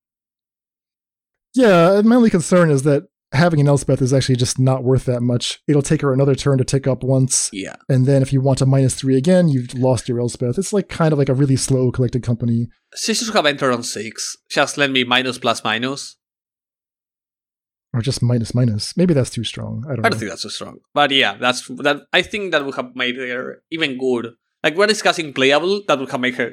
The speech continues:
Speaker 2: even good.
Speaker 1: Finally, there's a minus seven. Create five three three white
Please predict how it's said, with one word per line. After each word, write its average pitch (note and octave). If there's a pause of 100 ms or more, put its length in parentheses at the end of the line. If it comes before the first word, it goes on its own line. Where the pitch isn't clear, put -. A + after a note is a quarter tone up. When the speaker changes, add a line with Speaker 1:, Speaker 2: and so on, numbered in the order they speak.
Speaker 2:
even B2
good. A2 (1900)
Speaker 1:
Finally, F3+
there's C#3
a C#3
minus C3+
seven. A#2+
Create C#3+
five D#3
three D3+
three D3
white C3+